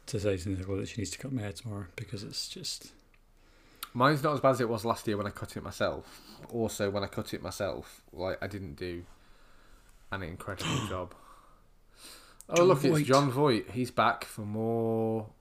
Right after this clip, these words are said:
Speaker 2: brutal punishment. Pretty sure he gets pissed on in the next scene.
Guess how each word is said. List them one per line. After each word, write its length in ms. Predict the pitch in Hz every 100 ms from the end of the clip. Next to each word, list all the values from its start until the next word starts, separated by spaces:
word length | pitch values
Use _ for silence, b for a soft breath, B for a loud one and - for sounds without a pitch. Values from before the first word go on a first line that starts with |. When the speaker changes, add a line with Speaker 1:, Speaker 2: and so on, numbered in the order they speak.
| - -
Speaker 2:
brutal 340 | 107 101 107
punishment. 640 | - 101 98 - 90 80 - _ B B B B B B B B
Pretty 160 | 143
sure 140 | 139 127
he 60 |
gets 100 | 80
pissed 340 | - 135 110 -
on 100 | 98
in 60 |
the 60 | 95
next 240 | 90 -
scene. 280 | - 85 85